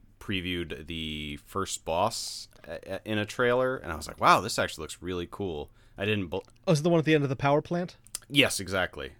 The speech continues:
Speaker 1: I, I d-, I didn't
Speaker 2: Yeah.
Speaker 1: believe in what they were doing whatsoever, and then when I saw that, I was like, "It's, I'm, I'm buying this for sure. This looks right down my alley." But it, it, it's not that. <laughs> It's not, don't, don't believe that. Um, I,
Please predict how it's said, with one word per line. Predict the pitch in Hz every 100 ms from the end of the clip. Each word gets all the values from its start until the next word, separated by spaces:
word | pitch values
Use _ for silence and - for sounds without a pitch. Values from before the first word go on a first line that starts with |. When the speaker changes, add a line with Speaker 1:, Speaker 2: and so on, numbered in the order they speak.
| -
Speaker 1:
I, | 92 87 95
I |
d-, | 87 -
I | 110
didn't | 117
Speaker 2:
Yeah. | 117
Speaker 1:
believe | 98 98 90
in | 85
what | 87
they | 90
were | 85
doing | 87 80 78
whatsoever, | 85 - 85 78 71 67
and | 76
then | 80
when | 78
I | 76
saw | - 87 85
that, | 90 90
I | 76
was | 82
like, | 85 85
"It's, | 92 95
I'm, | 82 85 98
I'm | 82 123
buying | 139 160 135
this | 156 117 - -
for | - 107
sure. | - - 139 113 92
This | 113 -
looks | 120 -
right | 101 87
down | 92 82
my | 87
alley." | 90 82 76 - - - - - -
But | 76 76 -
it, | 90
it, | 90 82 -
it's | 76 71 -
not | 76 67
that. | 65 60 - 131
<laughs> | -
It's | 170 - -
not, | 113
don't, | 101 - -
don't | 98
believe | - 87 78 -
that. | 65 - - - - - - - - -
Um, | 87 87 85 80 - - - -
I, | 113